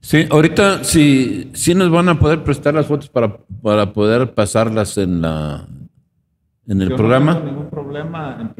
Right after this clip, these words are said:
Speaker 1: Ah, bueno.
Speaker 2: prestárselas, nomás si
Speaker 1: No,
Speaker 2: le
Speaker 1: ahorita no, es una, no, no. No, es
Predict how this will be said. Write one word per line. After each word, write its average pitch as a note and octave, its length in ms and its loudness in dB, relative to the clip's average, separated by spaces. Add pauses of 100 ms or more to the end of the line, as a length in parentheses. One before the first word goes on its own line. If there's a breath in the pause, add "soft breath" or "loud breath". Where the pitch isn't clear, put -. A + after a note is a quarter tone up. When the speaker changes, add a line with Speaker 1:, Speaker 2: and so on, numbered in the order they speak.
Speaker 1:
Ah, A#2+ 180 4
bueno. G2+ 220 2
Speaker 2:
prestárselas, D3+ 280 -8
nomás A#2+ 320 -10 (280)
si B2+ 80 -10
Speaker 1:
No, D3+ 160 4
Speaker 2:
le C#3+ 60 4
Speaker 1:
ahorita D#3 320 4
no, C#3+ 280 4
es C#3+ 140 2
una, F3 180 -2
no, C3+ 340 0
no. G#2+ 300 -2 (440)
No, A2+ 280 0
es C3 160 -2